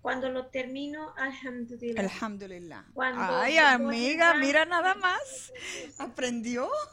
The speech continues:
Speaker 2: <laughs> Me encanta,
Speaker 1: <laughs>
Speaker 2: tan bella.
Speaker 1: Salam aleikum, salam aleikum. A las hermanas que mandaron los saludos. Cuando ves, este, un sol ex-,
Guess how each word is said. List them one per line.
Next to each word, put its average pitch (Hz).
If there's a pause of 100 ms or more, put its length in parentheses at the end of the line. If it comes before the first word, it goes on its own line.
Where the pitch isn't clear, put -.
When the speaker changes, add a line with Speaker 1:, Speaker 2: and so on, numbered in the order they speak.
(240)
Speaker 2:
<laughs> 381
Me 294
encanta, 254
Speaker 1:
<laughs> 320
Speaker 2:
tan 233
bella. 240
Speaker 1:
Salam 262
aleikum, 262
salam 254
aleikum. 262 (1040)
A 226
las 233
hermanas 240
que 226 (360)
mandaron 247
los 240
saludos. 254 (440)
Cuando 262
ves, 311
este, 254
un 262
sol 277
ex-, 254